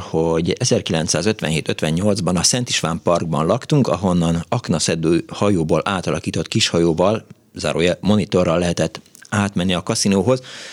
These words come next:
A menetjegy gyerekeknek nyolcvan fillér volt. Ö, oda át minden szombat és vasárnap egy bizonyos Zsoldos Imre tánczenekara játszott, egy fiatal és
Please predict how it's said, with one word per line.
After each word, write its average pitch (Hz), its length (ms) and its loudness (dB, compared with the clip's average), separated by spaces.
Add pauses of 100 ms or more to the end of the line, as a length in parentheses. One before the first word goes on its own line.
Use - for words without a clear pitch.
(140)
A 107 60 -2
menetjegy 156 800 2
gyerekeknek 95 640 -2
nyolcvan 80 420 -2
fillér 76 400 -2
volt. 80 340 -2
Ö, 90 120 2 (140)
oda 117 180 0
át 117 240 0
minden 90 320 4
szombat 87 360 -2
és 76 140 -2
vasárnap 90 640 0 (420)
egy 87 220 -2
bizonyos 104 380 2 (120)
Zsoldos 147 500 2
Imre 92 260 0
tánczenekara 82 720 -2
játszott, 95 560 0
egy 82 180 -2
fiatal 85 500 -2
és 82 280 0